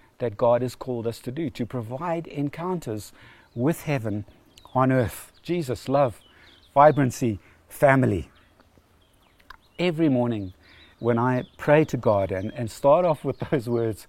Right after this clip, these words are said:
"Our Father who is in heaven," I'm just so grateful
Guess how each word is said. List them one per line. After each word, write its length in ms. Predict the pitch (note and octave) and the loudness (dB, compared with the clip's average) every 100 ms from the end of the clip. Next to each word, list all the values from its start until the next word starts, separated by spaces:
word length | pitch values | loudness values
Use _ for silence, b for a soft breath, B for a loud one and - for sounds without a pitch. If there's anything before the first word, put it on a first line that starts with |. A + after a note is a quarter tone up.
| B B B B - | B B B B -2
"Our 300 | B2+ C#3 C3+ | 2 2 2
Father 380 | A#2 A2 G#2+ | 2 0 0
who 120 | G2+ G#2+ | -4 -6
is 180 | G2+ | -6
in 80 | G#2+ | -8
heaven," 300 | F#2+ G#2 G2+ | -6 -8 -6
I'm 160 | G2 B2 | -8 -10
just 240 | - G#3+ | -14 -16
so 320 | - - F3 | -16 -12 -10
grateful 540 | F3+ C3 G#2+ G#2 - | -8 -6 -6 -8 -16